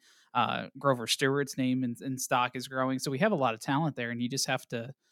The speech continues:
you wanna see more production from them. Like, I'm, I'm happy with,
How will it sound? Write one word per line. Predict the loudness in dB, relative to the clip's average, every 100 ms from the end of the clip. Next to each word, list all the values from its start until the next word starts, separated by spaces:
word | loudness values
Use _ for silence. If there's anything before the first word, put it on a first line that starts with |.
| _ _
you | 4
wanna | 6 6
see | 6
more | 6 4
production | 4 2 2 2 -6
from | -8 -8
them. | -4
Like, | 0 2
I'm, | 4
I'm | 4
happy | 6 4 4 0
with, | 0